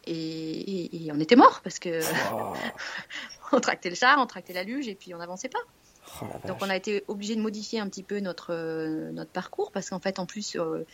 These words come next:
Speaker 1: le lendemain, nous attendait l'équipe de télévision, euh, pour le, pour, pour la, la, l'émission sept à huit.
Speaker 2: Ouais.
Speaker 1: Et ils nous attendaient forcément un petit peu plus au nord parce qu'on aurait
Speaker 2: Ouais.
Speaker 1: dû avancer un peu plus. Et donc, comme en plus, à cet endroit-là,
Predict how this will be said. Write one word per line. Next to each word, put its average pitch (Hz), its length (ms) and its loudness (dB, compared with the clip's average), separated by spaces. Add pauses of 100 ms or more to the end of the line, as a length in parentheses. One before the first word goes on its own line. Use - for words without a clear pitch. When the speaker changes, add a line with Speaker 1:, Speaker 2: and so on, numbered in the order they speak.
(240)
Speaker 1:
le 175 160 2
lendemain, 196 420 6
nous 170 160 -2
attendait 175 360 -2
l'équipe 180 280 -6
de 180 60 -2
télévision, 175 680 -2
euh, 151 80 -2 (500)
pour 165 200 -6
le, 151 180 0
pour, - 220 -10 (160)
pour 160 220 -2
la, 156 160 -2
la, 156 100 -4
l'émission 165 680 0
sept 165 220 0
à 170 40 2
huit. 269 340 2 (120)
Speaker 2:
Ouais. 117 220 2 (320)
Speaker 1:
Et 170 120 2
ils 165 60 2
nous 160 100 2
attendaient 175 360 10
forcément 226 360 -2
un 262 60 4
petit 202 120 -6
peu 190 100 -4
plus 233 220 -2
au 269 40 6
nord 226 200 4
parce - 180 -10
qu'on 165 140 -8
aurait 160 140 -4
Speaker 2:
Ouais. 147 40 -6
Speaker 1:
dû 226 120 -2
avancer 208 280 -2
un 226 60 -2
peu 220 100 -8
plus. - 400 -14 (1300)
Et 233 120 4
donc, 233 220 8
comme 262 160 10
en 277 100 6
plus, 285 240 0
à 214 60 2
cet 208 200 -2
endroit-là, 214 600 0